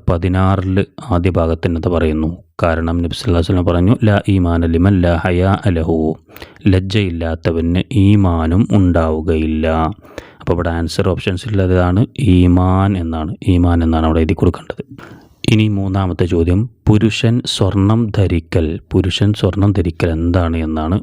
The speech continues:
മുകളിൽ നോക്കിയാൽ നമുക്ക് കിട്ടും. അതിൻ്റെ ഉത്തരം കൃത്യമായി കിട്ടാൻ പേജ് നമ്പർ ഇരുപത്തിയൊന്ന്, പാഠം എട്ട്, സത്യവിശ്വാസിയുടെ വേഷവിധാനം എന്നുള്ള പാഠത്തിൽ ഇരുപത്തൊന്നാമത്തെ പേജിൽ,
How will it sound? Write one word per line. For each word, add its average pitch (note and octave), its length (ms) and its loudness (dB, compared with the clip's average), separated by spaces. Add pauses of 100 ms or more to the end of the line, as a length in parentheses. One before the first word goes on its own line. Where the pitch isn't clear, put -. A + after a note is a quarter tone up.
മുകളിൽ F2 300 2
നോക്കിയാൽ E2+ 400 -2
നമുക്ക് E2+ 260 -2
കിട്ടും. G#2 260 0 (500)
അതിൻ്റെ F#2+ 240 0
ഉത്തരം F#2 260 -2
കൃത്യമായി F#2 420 -2
കിട്ടാൻ G2+ 320 0
പേജ് G2 200 0
നമ്പർ F#2+ 220 -2
ഇരുപത്തിയൊന്ന്, F2+ 760 0
പാഠം E2+ 500 -2
എട്ട്, - 220 -4
സത്യവിശ്വാസിയുടെ F2+ 1040 -2
വേഷവിധാനം E2+ 720 0
എന്നുള്ള E2+ 240 0
പാഠത്തിൽ E2+ 460 0 (680)
ഇരുപത്തൊന്നാമത്തെ G#2 800 0
പേജിൽ, F2+ 300 0